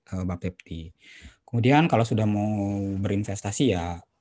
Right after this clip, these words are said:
mau tidak mau harus meluangkan waktu untuk selalu mengecek eh, permintaan dan penawaran dari, eh, aset kripto yang kita punya. Jadi kalau saran saya, kalau baru mulai berinvestasi di aset kripto, ya kita harus memegang aset kripto yang punya misalkan, hmm, apa namanya, kapitalisasi pal-,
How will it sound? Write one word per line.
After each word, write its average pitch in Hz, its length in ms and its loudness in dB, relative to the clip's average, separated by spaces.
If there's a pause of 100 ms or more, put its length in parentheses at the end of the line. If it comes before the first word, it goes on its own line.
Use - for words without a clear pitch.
mau 104 160 -4
tidak 110 160 -2
mau 113 160 2
harus 131 160 -2
meluangkan 107 320 -2
waktu 104 320 0
untuk 127 160 -4
selalu 104 240 0
mengecek 117 400 -2 (760)
eh, 92 220 -4
permintaan 110 580 2
dan 104 240 0
penawaran 101 540 -2
dari, 104 420 -2
eh, 90 320 -8
aset 107 160 -6
kripto 95 320 -6
yang 90 80 -2
kita 90 220 -8
punya. 85 420 -6 (400)
Jadi 127 240 -2
kalau 120 160 4
saran 113 240 2
saya, 110 400 0
kalau 101 240 0
baru 98 240 -2
mulai 101 240 -2
berinvestasi 95 720 -6
di 92 80 -4
aset 95 160 -10
kripto, 110 400 -6
ya 87 240 -2
kita 90 160 -6
harus 120 160 -6
memegang 113 720 -2
aset 104 240 -8
kripto 104 320 -4
yang 110 160 0
punya 110 400 0
misalkan, 123 800 0 (720)
hmm, 101 480 -4
apa 101 160 -6
namanya, 123 480 2
kapitalisasi 101 560 -2
pal-, 107 240 0